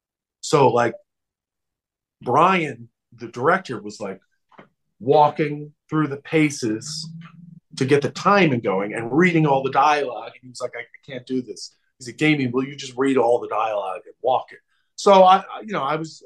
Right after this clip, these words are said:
I'm just reading all the friends' dialogue and then reading the father's dialogue and then landing into my thing, you know, like, "Let's take off your mask." And, um, like, they were, like, having so much fun, like, me reading everything.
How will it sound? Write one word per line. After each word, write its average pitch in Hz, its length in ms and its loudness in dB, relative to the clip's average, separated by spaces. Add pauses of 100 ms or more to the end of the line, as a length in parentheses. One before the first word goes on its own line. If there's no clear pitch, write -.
I'm 151 180 -4
just 165 180 -12
reading 156 360 -4
all 151 160 -2
the 160 140 -8
friends' 151 280 -4 (140)
dialogue 82 600 -8 (360)
and 147 120 2
then 139 180 2
reading 165 380 2
the 147 80 -2
father's 170 520 2
dialogue 98 800 -8 (420)
and 151 140 0
then 147 280 -2 (400)
landing 170 580 2
into 156 220 -6
my 151 200 -2
thing, 156 420 -2
you 143 100 -6
know, 110 140 -8
like, 104 180 -8 (180)
"Let's 98 280 -8
take 90 180 -10
off 87 200 -10
your 82 100 -12
mask." 87 480 -4 (440)
And, 113 380 2
um, 113 420 -4 (1400)
like, 165 180 2
they 170 260 0
were, 175 80 2
like, 175 180 0
having 180 260 0
so 175 140 -10
much 175 200 -10
fun, 170 440 -2
like, 131 220 -12
me 143 200 -6
reading 131 480 -4
everything. 95 560 -18